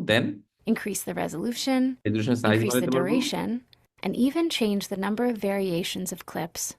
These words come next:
Speaker 2: from a single prompt। And finally, Hovering over the help icon will tell me exactly how many credits will be used by creating a video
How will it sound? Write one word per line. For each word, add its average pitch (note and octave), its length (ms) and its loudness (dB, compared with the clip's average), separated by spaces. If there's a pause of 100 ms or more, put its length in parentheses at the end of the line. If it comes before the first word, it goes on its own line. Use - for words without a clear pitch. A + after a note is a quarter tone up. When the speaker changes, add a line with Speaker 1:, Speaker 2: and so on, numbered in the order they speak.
Speaker 2:
from G#3 180 -4
a G3 40 -4
single G3 340 -6
prompt। - 400 -12 (440)
And A3+ 140 4
finally, A#3 500 4 (360)
Hovering C4+ 360 4
over B3 160 2
the B3+ 80 -2
help F#3+ 320 -2
icon F#3+ 600 -6
will G#3 100 -6
tell G#3+ 220 -4
me G3+ 200 -2
exactly D#4 680 -2
how B3 180 -2
many A3+ 220 0
credits F#3 440 -6
will G3+ 120 -4
be F#3+ 100 -4
used F#3+ 460 -2
by F3 140 -2
creating G3+ 520 0
a B3 40 0
video F#3+ 540 -2